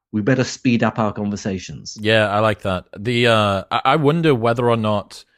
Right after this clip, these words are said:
Speaker 2: the intention is going to be to air gap Mars from Earth. But, uh, that seems like a complete waste as well. You go, "Look, like, what are we, what are we going to Mars for? Are we going to Mars because we want to have a,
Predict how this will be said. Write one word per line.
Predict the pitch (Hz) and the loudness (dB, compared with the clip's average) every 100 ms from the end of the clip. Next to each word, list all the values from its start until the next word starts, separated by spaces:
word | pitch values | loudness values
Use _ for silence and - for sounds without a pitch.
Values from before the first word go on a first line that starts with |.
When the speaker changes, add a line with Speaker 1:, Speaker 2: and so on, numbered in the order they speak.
| _ _ | _ _
Speaker 2:
the | 127 | 0
intention | 110 104 113 120 - 123 | 0 2 0 -2 -2 -4
is | 98 | -2
going | 107 95 | -4 -4
to | |
be | 98 101 | -4 -4
to | 98 - | -4 0
air | 104 107 | 0 2
gap | 107 95 - - _ | 0 -2 -4 -14 _
Mars | 98 98 101 95 92 - - | -4 0 2 0 -4 -10 -18
from | _ - 101 | _ -4 -2
Earth. | 107 92 - _ _ _ _ - | 0 -2 -8 _ _ _ _ -2
But, | 113 - 110 - | -2 -2 -12 -10
uh, | 123 | -6
that | 127 160 151 | 0 0 2
seems | 151 123 | -2 -2
like | 113 | -4
a | |
complete | 110 120 120 110 | -4 -4 -2 0
waste | 110 104 - | 0 0 -2
as | 98 | -6
well. | 120 160 78 76 _ _ | 0 0 -2 -8 _ _
You | 127 | 2
go, | |
"Look, | 143 123 | 4 2
like, | 123 123 | 0 0
what | 143 | 2
are | 175 | 4
we, | 180 | 2
what | 143 151 | 2 4
are | 180 | 4
we | 160 | 2
going | 156 143 | 0 0
to | |
Mars | 123 120 110 | 0 0 -2
for? | 90 80 | -6 -6
Are | 107 | -4
we | |
going | 113 147 170 | 0 2 2
to | 147 | 0
Mars | 123 104 104 127 - _ _ _ _ | 2 4 2 -4 -14 _ _ _ _
because | 113 104 - 110 110 104 101 - | -8 -6 0 4 4 2 -4 -14
we | - 107 107 | -6 -4 -2
want | 104 120 123 - - | 0 0 0 -8 -12
to | - 110 | -4 -4
have | 92 107 104 104 | 0 2 2 0
a, | 107 104 104 | 0 0 0